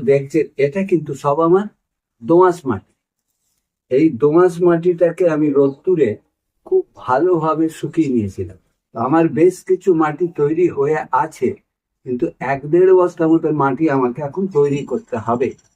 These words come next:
এইবারে এই মাটিটাকে একটু কিছু দিয়ে, ভারী কিছু দিয়ে ঠুকে গুঁড়ো করে, আর এই যে চালুনি দেখছেন, এই চালুনিতে চেলে নিতে হবে।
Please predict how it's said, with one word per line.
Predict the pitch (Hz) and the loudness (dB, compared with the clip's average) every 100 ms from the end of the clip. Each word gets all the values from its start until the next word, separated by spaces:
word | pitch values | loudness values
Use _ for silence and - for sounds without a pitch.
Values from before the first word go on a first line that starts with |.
| _ _ _ | _ _ _
এইবারে | 139 156 175 175 - | 0 2 4 4 2
এই | 165 170 151 | 4 4 4
মাটিটাকে | 131 135 180 175 160 147 156 180 _ _ _ _ _ _ _ _ _ _ | -2 -4 -6 -2 -2 -2 -4 -4 _ _ _ _ _ _ _ _ _ _
একটু | - 127 165 - | -8 -6 -8 -4
কিছু | 165 196 185 | -4 -2 0
দিয়ে, | 160 131 | 2 2
ভারী | 117 127 143 | 0 -4 -2
কিছু | 165 160 156 | -2 -2 -2
দিয়ে | 147 - | -4 -6
ঠুকে | - 165 165 117 113 _ _ _ _ 135 | -6 -2 0 0 -4 _ _ _ _ 0
গুঁড়ো | 160 180 180 | 2 2 4
করে, | 180 196 214 233 _ _ _ 135 | 2 2 0 -4 _ _ _ -8
আর | 135 | -2
এই | 160 185 | 0 2
যে | 170 156 143 | 0 -2 -6
চালুনি | 123 156 185 180 | -4 0 2 2
দেখছেন, | 143 123 - 104 - | 0 -2 -4 -8 -8
এই | 123 131 - | -8 -8 -8
চালুনিতে | 131 143 180 165 139 214 - _ _ _ | -8 -4 0 0 0 -6 -8 _ _ _
চেলে | - 190 190 147 | 4 6 6 4
নিতে | 117 113 98 | 0 -4 -16
হবে। | 85 | -20